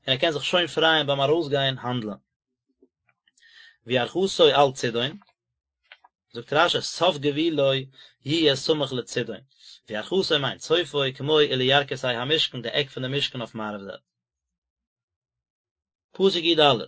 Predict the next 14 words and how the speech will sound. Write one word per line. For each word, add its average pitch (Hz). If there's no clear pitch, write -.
יששכר 151
חמור 131
גורים. 113
דו 160
האבן 135
אין 123
מדרש 143
א 123
פשט, 143
אז 120
א 117
חמור 139
האט 135
צוגעברענגט, 131